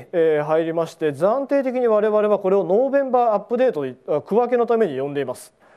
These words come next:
製品名はWindows テンはWindows テンのまま、えー、エスピーなんとかとかも、えー、ついていません。えー、我々のウェブサイト等からも製品名はWindows テンというふうにお伝えしますが、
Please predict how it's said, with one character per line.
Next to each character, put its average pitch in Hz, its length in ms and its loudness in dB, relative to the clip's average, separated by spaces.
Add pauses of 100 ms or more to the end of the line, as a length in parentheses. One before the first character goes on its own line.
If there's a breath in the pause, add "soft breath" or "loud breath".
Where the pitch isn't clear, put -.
(440 soft breath)
製 285 260 0
品 330 180 0
名 208 120 2
は 190 100 4
Windows 175 340 0
テ 208 100 0
ン 170 40 2
は 135 80 0
Windows 151 260 -4
テ 196 100 -2
ン 175 40 -2
の 143 60 -6
ま 127 120 -8
ま、 165 280 0 (180)
え 151 460 2
ー、 - 20 2
エ 170 60 2
ス - 120 -14
ピ 247 100 -4
ー 240 100 0
な 240 120 2
ん 226 60 -4
と 185 80 0
か 147 140 0
と 135 80 -8
か 127 120 -4
も、 165 300 0
え 151 180 0
ー、 135 40 -4
つ 185 100 -4
い 165 80 -2
て 135 80 -8
い 131 40 -6
ま 139 100 -4
せ 135 140 -6
ん。 113 100 -12 (480 soft breath)
え 170 160 2
ー、 - 20 2
我 180 100 4
々 208 260 2
の 240 80 2
ウ 185 80 2
ェ 180 100 2
ブ 180 100 -4
サ 214 180 2
イ 180 80 -2
ト 127 240 -4
等 165 180 0
か 143 120 -2
ら 123 100 -2
も 170 200 0
製 208 180 0
品 214 180 -4
名 185 80 0
は 190 80 4
Windows 147 360 -2
テ 139 160 -2
ン 117 80 -8
と - 160 -20
い 151 100 -6
う 143 60 -4
ふ 147 60 -10
う 135 60 -6
に 123 60 -8
お 117 60 -8
伝 127 200 -6
え 120 40 -4
し 110 100 -20
ま 131 120 -8
す - 140 -14
が、 151 280 0